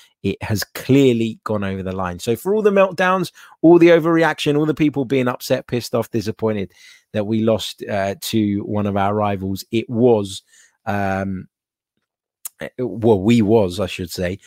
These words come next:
uh, robbed of a perfectly legitimate goal. But yeah, I mean, coming back to, to some of the concerns, uh, th-, the wider concerns of, off the back of what we saw today, I think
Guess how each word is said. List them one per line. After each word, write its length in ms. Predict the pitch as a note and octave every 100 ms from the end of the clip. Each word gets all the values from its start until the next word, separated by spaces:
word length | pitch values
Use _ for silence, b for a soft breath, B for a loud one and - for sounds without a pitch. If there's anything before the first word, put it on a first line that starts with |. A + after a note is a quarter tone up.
| b b -
uh, 140 | F#2
robbed 420 | G#2 G2 A2 F#2 - -
of 200 | G#2 F#2+
a 140 | - G2 -
perfectly 720 | - A#2 - G#2+ - G2+ -
legitimate 600 | F2+ F#2 - E2 E2+ E2 -
goal. 280 | D#2+ D2+ _ _ B B B B B B B B B
But 140 | F#3
yeah, 200 | G#3+ E3+ C#3
I 80 | E3
mean, 320 | G3 F3+ F#3+
coming 340 | - G#3 F#3+
back 240 | E3+ D3+ -
to, 320 | D3+ C3+ C3 -
to 160 | C#3+
some 220 | B2+ C3
of 80 | B2
the 80 | A2+
concerns, 800 | - A2 - A#2+ G#2+ G2 F2+ -
uh, 160 | - - _ G2
th-, 140 | G2 _ _
the 100 | A#2
wider 420 | G#2 A2 G#2+ G2+
concerns 640 | - G2 F2+ G2 F2+ F2+ F#2+
of, 180 | F2 _
off 240 | E2+ F#2+
the 80 | -
back 240 | - G2+ -
of 140 | F#2
what 120 | G#2
we 140 | G2+ F#2+
saw 240 | - F#2+
today, 380 | - F#2+ G2 G2
I 80 | F#2
think 260 | A2 G#2